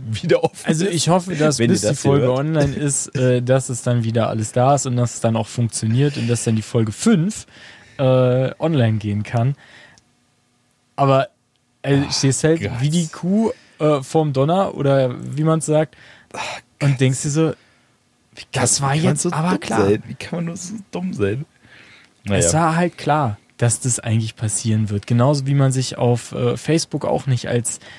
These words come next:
Speaker 2: Zweijähriger eintragen kann.
Speaker 1: <laughs> Egal.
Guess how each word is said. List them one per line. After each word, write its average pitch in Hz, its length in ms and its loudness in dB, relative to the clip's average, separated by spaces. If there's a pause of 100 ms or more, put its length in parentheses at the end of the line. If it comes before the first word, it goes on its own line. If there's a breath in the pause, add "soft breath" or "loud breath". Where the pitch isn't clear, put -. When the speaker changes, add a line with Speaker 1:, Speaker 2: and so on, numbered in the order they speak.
(260 loud breath)
Speaker 2:
Zweijähriger 120 920 2 (320 loud breath)
eintragen 131 640 2
kann. 117 320 2 (160)
Speaker 1:
<laughs> - 1200 -10
Egal. 113 520 2